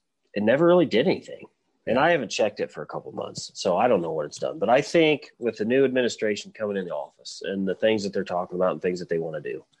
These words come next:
Speaker 1: I don't know if oil is gonna be put on the back burner or, or what, you know? So it's hard
Speaker 2: Yeah.
Speaker 1: telling what they're
Speaker 2: Sure.
Speaker 1: gonna do. So, uh,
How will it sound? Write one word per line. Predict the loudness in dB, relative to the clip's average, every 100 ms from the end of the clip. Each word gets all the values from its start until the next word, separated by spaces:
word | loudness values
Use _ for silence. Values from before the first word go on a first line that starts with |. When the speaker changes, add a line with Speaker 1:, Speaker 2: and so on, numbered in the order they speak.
| _ _ _ _ -2
Speaker 1:
I | 0
don't | 2
know | 2
if | 2
oil | 2 2
is | 2
gonna | -2
be | -4
put | -2
on | -2 -2
the |
back | -4 -2 -4 -4
burner | -4 -2 -4
or, | -4 -6 -4
or | -4 -4
what, | 0 2 2 -2 -10 _ _ -6
you | -4
know? | -2 -2
So | 0 0
it's |
hard | 2 2
Speaker 2:
Yeah. | 0
Speaker 1:
telling | -4 -6 -8 -14 _
what | -12 -8
they're | -6
Speaker 2:
Sure. | -6
Speaker 1:
gonna | -6
do. | -6 -6 -8 _ _ _ _ _ _ _ _ _ _
So, | 0 4 4 4 -2
uh, | -8 -12